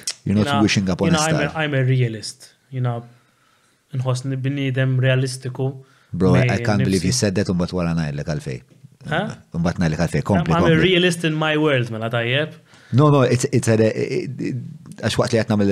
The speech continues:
Speaker 1: riċerka dwarek, qed nistudja naqra il-per-,
Speaker 2: Ah.
Speaker 1: il-personalità tiegħek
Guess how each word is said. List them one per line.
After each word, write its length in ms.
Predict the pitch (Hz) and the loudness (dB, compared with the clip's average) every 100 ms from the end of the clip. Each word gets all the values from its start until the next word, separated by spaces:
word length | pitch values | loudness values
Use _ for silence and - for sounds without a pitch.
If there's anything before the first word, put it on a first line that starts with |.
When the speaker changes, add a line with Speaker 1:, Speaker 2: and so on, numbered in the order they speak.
| 98 | 2
Speaker 1:
riċerka 320 | 101 90 92 | 2 0 2
dwarek, 540 | 104 113 101 90 - - - - - | 4 4 4 2 -2 -14 -20 -20 -16
qed 200 | - 90 95 | -10 -6 -4
nistudja 340 | - 92 90 | -2 0 2
naqra 280 | 90 92 92 90 87 | 2 0 -2 0 -2
il-per-, 320 | 92 - 95 95 | -2 -2 0 -2
Speaker 2:
Ah. 120 | 101 - - | -4 -10 -10
Speaker 1:
il-personalità 680 | - 98 90 95 90 82 90 | -6 -2 0 0 0 0 -2
tiegħek 300 | 95 82 71 | 0 -2 -4